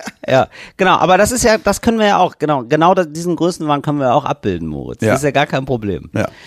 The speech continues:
Speaker 1: Ne? Und das finde ich so als Mockumentary, das ist ja das Schöne, wo man sich dann immer denkt, ja gut, aber er ist jetzt,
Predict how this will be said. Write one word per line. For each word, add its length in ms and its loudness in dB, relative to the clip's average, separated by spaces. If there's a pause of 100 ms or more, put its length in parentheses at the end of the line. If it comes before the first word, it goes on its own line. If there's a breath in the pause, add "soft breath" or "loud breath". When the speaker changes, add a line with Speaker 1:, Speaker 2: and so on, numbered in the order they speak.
(160 loud breath)
Speaker 1:
Ne? 200 0
Und 200 -6
das 100 -6
finde 140 -4
ich 80 -10
so 80 -8
als 200 -6
Mockumentary, 560 -2
das 160 -4
ist 120 -8
ja 80 -2
das 160 -6
Schöne, 440 -4 (320 loud breath)
wo 120 0
man 100 4
sich 100 0
dann 140 0
immer 220 0
denkt, 200 0 (160 loud breath)
ja 120 -6
gut, 180 -8
aber 140 -6
er 120 -4
ist 140 -10
jetzt, 380 -6